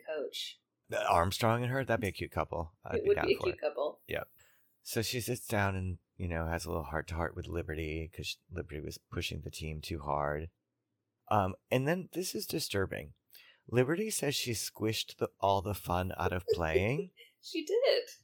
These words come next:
Speaker 2: So let's never have her watch those guinea pigs.
Speaker 1: <laughs>
Speaker 2: Never. Ever.
Speaker 1: Aw, I don't think Liberty would be able to watch those guinea pigs.
Speaker 2: Well, I also don't think they would have a,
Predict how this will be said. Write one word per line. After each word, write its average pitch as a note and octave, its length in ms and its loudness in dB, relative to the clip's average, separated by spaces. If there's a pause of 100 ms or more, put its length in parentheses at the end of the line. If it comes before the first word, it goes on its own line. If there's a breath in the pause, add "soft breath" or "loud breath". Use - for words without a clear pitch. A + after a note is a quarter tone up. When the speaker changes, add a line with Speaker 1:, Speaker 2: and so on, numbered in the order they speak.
(140)
Speaker 2:
So - 260 2
let's F3 380 2
never C#3 680 2
have A#2+ 280 4
her A2 160 0
watch F#2+ 360 0
those F2+ 220 0
guinea D#2 300 -4
pigs. - 480 -6 (540)
Speaker 1:
<laughs> - 920 -4
Speaker 2:
Never. D#2+ 540 2 (400)
Ever. C4 120 -2 (100)
Speaker 1:
Aw, G#3+ 500 -6 (220)
I A#3+ 160 2
don't D#4+ 220 0
think C#4 180 -2
Liberty D#3+ 360 -4
would D#3+ 140 -4 (260)
be - 280 -4
able - 260 -4
to - 120 -2
watch - 400 -8
those - 220 -4
guinea - 260 -10
pigs. - 500 -10 (260)
Speaker 2:
Well, D3+ 220 6
I D3+ 100 6
also D#3 320 4
don't C3 240 2
think A2+ 180 -2
they G#2 120 0
would G#2 120 0
have F#2+ 220 2
a, F#2+ 180 -2